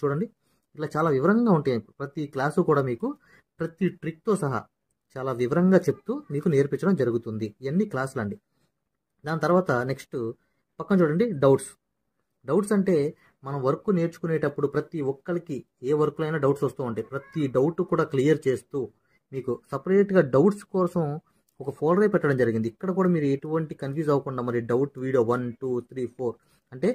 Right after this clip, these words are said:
మీకు మగ్గం వర్క్లో ఉన్న ప్రతి డౌట్ ఇక్కడ క్లియర్ అయిపోతుందండి. దాంతోపాటు చూడండి జర్దోసి, చాలామంది భయపడిపోతూ ఉంటారు, "జర్దోసి రావట్లేదు సార్ మాకు బయట మేము నేర్చుకున్నప్పటికీ కూడా" అని చెప్పేసి. కాబట్టి జర్దోసి మీద స్పెషల్ క్లాసులు అనేది పెట్టడం జరిగింది.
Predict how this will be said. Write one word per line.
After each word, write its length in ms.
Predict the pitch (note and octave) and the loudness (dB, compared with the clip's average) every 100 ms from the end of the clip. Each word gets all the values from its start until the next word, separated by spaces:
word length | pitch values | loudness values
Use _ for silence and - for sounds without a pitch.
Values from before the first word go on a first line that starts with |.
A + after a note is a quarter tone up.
| - _ _ D3 | -4 _ _ -14
మీకు 160 | D3+ | -8
మగ్గం 300 | B2+ A#2+ F3+ | -6 0 4
వర్క్లో 300 | G3 F3+ F3+ | 6 6 4
ఉన్న 140 | E3+ D#3 | 4 0
ప్రతి 380 | - C#3 - C#3+ | -2 -4 -4 -4
డౌట్ 340 | C#3 F3+ G#3 | 2 2 2
ఇక్కడ 160 | G3+ F3+ | 2 2
క్లియర్ 240 | D#3+ C#3+ | 4 4
అయిపోతుందండి. 520 | C3 A#2+ - G#2+ G2 - _ _ _ | 4 0 -4 -8 -8 -10 _ _ _
దాంతోపాటు 440 | C#3 E3 F#3 F3+ F3+ | -6 -2 2 2 4
చూడండి 340 | F3+ E3+ G3 C4+ _ _ - | 4 4 4 0 _ _ -6
జర్దోసి, 480 | C3 C#3+ F#3+ D#3+ A#2 _ _ _ | -2 4 4 4 0 _ _ _
చాలామంది 380 | A#2+ D3+ D#3 D3 | -6 -4 -2 0
భయపడిపోతూ 520 | C3+ C#3 C#3+ D3 C#3 | 2 2 0 0 0
ఉంటారు, 300 | C#3 B2 A#2+ | 0 0 -4
"జర్దోసి 460 | A2+ A#2 B2+ C#3+ C#3+ | -2 -2 2 4 4
రావట్లేదు 400 | B2 A#2+ B2+ A2+ | 2 2 -2 -4
సార్ 140 | A#2+ | -4
మాకు 300 | A#2 A2 A#2+ | -2 -4 -6
బయట 300 | A2 A2+ A#2+ A2+ G2+ - _ _ | -4 -4 -2 -4 -6 -18 _ _
మేము 140 | B2 | -8
నేర్చుకున్నప్పటికీ 640 | B2+ B2+ C3+ B2+ A#2 A#2+ | -6 -6 -6 -8 -8 -10
కూడా" 180 | A2+ A#2+ | -6 -4
అని 120 | A#2 A2 | -2 -4
చెప్పేసి. 300 | - G2+ G#2 _ _ _ _ | -6 -12 -12 _ _ _ _
కాబట్టి 300 | C3 C#3+ C3+ | -4 -2 -2
జర్దోసి 520 | A2+ B2 B2 E3+ F3+ F3+ | 0 -2 4 4 6 4
మీద 120 | E3 | 4
స్పెషల్ 500 | C3+ - C#3 G3+ G3+ - _ _ _ _ _ - | 0 -4 -4 0 0 -2 _ _ _ _ _ -4
క్లాసులు 260 | C#3 D3 | -2 0
అనేది 180 | D#3 C#3+ | 0 0
పెట్టడం 260 | C#3 C#3+ C#3 | 0 0 2
జరిగింది. 360 | B2+ B2 C#3+ | 2 2 0